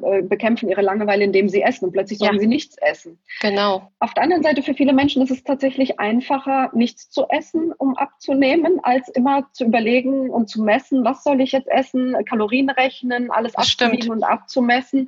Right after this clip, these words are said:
Speaker 2: Ja.
Speaker 1: Es ist für viele einfacher, einfach nichts zu essen und dann sich vielleicht mit anderen Dingen zu beschäftigen. Aber was ich auch noch mal zum Thema Hunger sagen möchte, wir haben ja nicht nur ein Fastenfenster, sondern wir haben ja auch immer ein Essensfenster.
Speaker 2: <laughs>
Speaker 1: Und es ist wichtig, gerade bei so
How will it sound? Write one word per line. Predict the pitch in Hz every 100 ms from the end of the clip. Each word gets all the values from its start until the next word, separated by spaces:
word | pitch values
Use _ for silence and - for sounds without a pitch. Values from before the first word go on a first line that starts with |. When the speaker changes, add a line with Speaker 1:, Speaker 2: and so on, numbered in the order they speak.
| -
Speaker 2:
Ja. | 226 220 -
Speaker 1:
Es | -
ist | 262 254
für | 254
viele | 277 262
einfacher, | 233 208 226 240
einfach | - 214 240 - -
nichts | 226 208 -
zu | - -
essen | 151 151 202 226 - - -
und | 220
dann | 190 226 214
sich | 233
vielleicht | 226 208 208
mit | 214
anderen | - 202 202 175
Dingen | 165 160
zu | 151
beschäftigen. | 147 - 147 - - - 165 - - -
Aber | 214 220
was | 262
ich | 262
auch | -
noch | 285 294
mal | 214
zum | 202 208
Thema | 226 220 214
Hunger | 240 233
sagen | 208 190 196 202
möchte, | 214 254 - - 165 165 - - -
wir | - 226
haben | 233 262
ja | 302 247
nicht | 254 254
nur | 262
ein | - -
Fastenfenster, | - 190 - 277 294 277 277 285
sondern | 208 208
wir | 214
haben | 196 233
ja | 214
auch | 214
immer | - 214 226 233
ein | 208 214
Essensfenster. | 170 - 190 180 160 160 - 165 160
Speaker 2:
<laughs> | 240 - -
Speaker 1:
Und | - -
es | 208
ist | 262 -
wichtig, | 220 254 - 285 285
gerade | - 202 214
bei | 208 208
so | 202 196 196